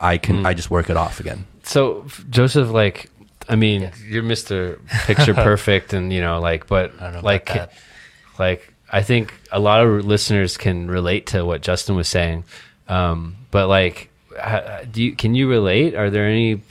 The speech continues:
Speaker 2: aspects of your life where you, you know, on the surface, everyone thinks, like, you know, you're perfect in terms of your fitness and,
Speaker 1: Mm-hmm.
Speaker 2: and, and your self-control and self-discipline? But, you know, what are things that you struggled with and, like, how did you
Speaker 3: Yeah.
Speaker 2: overcome those things?
Speaker 1: Great question. Yeah.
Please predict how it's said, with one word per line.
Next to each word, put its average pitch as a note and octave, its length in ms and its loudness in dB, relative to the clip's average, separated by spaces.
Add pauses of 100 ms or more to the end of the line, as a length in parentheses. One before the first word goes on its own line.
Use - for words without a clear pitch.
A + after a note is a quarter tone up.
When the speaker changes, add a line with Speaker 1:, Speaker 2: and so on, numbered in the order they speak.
(120)
Speaker 2:
aspects G2 480 0
of F#2+ 120 0
your F#2 160 0
life F2+ 320 0
where F#2 160 0
you, F2 400 0 (640)
you F#2+ 100 -2
know, F#2 180 0
on G2+ 140 2
the F#2+ 80 0
surface, G#2+ 480 0
everyone G2 380 2
thinks, F#2 320 -2
like, F2 200 -6
you F2+ 120 -8
know, E2+ 80 -4
you're E2 160 -6
perfect F#2 520 -2
in E2+ 80 -6
terms E2+ 280 -6
of E2 80 -10
your E2+ 80 -4
fitness F#2 640 -2
and, F#2 100 0
Speaker 1:
Mm-hmm. G2 260 -2 (180)
Speaker 2:
and, E2+ 300 0 (220)
and F2+ 200 0
your E2 100 -2
self-control F#2 800 0
and E2+ 80 -2
self-discipline? F2+ 960 -2 (380)
But, F2 340 0 (340)
you G2+ 120 -2
know, F2+ 120 -2
what G#2+ 180 4
are A#2+ 80 6
things A2+ 280 -2
that G2 80 -6
you F#2+ 200 -2
struggled F2+ 540 -2
with E2 300 -4
and, E2 160 -4
like, E2 160 -6
how G2 160 0
did F2+ 140 -4
you F2 80 -6
Speaker 3:
Yeah. E2 180 -14
Speaker 2:
overcome F2+ 500 -2
those D2+ 260 -6
things? - 440 -14
Speaker 1:
Great E2+ 160 -6
question. F#2 380 -8
Yeah. G2+ 160 -4